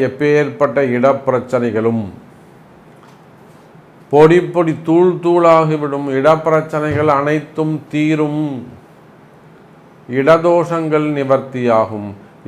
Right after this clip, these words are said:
எனதருமை கன்னிராசி அன்பர்களே, அப்ப இடதோஷ நிவர்த்தி உங்களுக்கு சரியான பரிகாரமாக அமையும். அந்த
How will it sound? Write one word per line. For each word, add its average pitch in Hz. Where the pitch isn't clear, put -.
எனதருமை 120
கன்னிராசி 131
அன்பர்களே, -
அப்ப 160
இடதோஷ 180
நிவர்த்தி 147
உங்களுக்கு 139
சரியான 143
பரிகாரமாக 123
அமையும். 104
அந்த 123